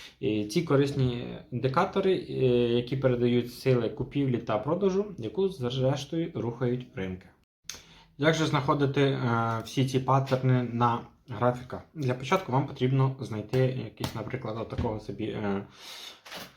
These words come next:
е, листа, на якому є всі паттерни. Ви можете бачити, що тут є розписано стандартне, е, то есть, е,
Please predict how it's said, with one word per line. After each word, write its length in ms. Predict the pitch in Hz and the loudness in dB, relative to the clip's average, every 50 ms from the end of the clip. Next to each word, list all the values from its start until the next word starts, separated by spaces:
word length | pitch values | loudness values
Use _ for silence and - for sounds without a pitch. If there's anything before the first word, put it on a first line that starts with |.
| _ _ - - - - - _ _ _ _ _ _ - - - - | _ _ -18 -18 -18 -20 -20 _ _ _ _ _ _ -10 -6 0 4
е, 300 | 143 139 131 127 127 123 | 8 10 10 12 10 10
листа, 400 | 120 120 131 127 - - 214 226 | 8 6 4 6 6 4 4 4
на 160 | 196 131 139 | 4 2 2
якому 300 | 160 175 - 170 143 135 | 2 2 2 2 2 2
є 120 | 120 110 135 | 4 2 2
всі 520 | 139 - - - - - 127 123 123 120 | 0 -2 -6 -10 -6 -2 0 2 2 2
паттерни. 540 | 120 - - 120 110 - - 92 95 90 90 104 - - - _ | 0 -2 -2 -2 -2 -2 -4 -8 -8 -8 -8 -8 -12 -16 -18 _
Ви 140 | - 175 185 | -2 0 2
можете 240 | 156 123 - - 127 | 4 4 2 2 0
бачити, 300 | 117 117 104 - - 131 | 0 0 -2 -2 -6 -10
що 140 | - - 117 | -8 -6 -6
тут 180 | - 117 - | -6 -4 -4
є 140 | 110 101 104 101 - - | -2 -4 -4 -4 -6 -8
розписано 720 | 107 101 - - 127 113 - - 113 107 104 98 98 98 - _ _ _ _ _ _ _ _ _ _ _ _ _ _ _ _ _ _ _ _ _ _ _ _ _ _ _ - - - - - - - | -8 -8 -6 -4 -6 -6 -6 -8 -6 -6 -4 -6 -6 -8 -12 _ _ _ _ _ _ _ _ _ _ _ _ _ _ _ _ _ _ _ _ _ _ _ _ _ _ _ -20 -20 -20 -20 -18 -18 -18
стандартне, 920 | - - - 110 110 - - 175 - - - - 156 151 147 147 143 135 135 | -14 -10 -10 -4 -2 0 0 0 0 -4 -4 -4 -2 0 0 0 0 0 0
е, 180 | 127 113 110 107 | 0 0 0 0
то 120 | - 110 | 0 0
есть, 340 | 104 101 98 - - _ - | 0 0 0 -2 -10 _ -4
е, 480 | 120 110 107 107 104 104 104 104 113 | -2 0 0 0 0 -2 -2 -4 -8